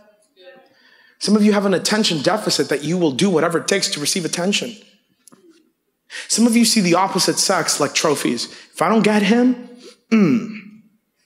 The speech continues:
I need to get him. Oh, I see that.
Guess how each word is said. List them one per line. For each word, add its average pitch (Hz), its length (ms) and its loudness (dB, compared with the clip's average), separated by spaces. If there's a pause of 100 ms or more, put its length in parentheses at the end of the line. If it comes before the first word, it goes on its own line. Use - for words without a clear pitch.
(140)
I - 80 -2
need 170 260 2
to - 80 -4
get 110 260 -8
him. 104 300 -6 (1200)
Oh, 143 100 -2
I 196 140 0
see 254 260 2
that. 226 240 2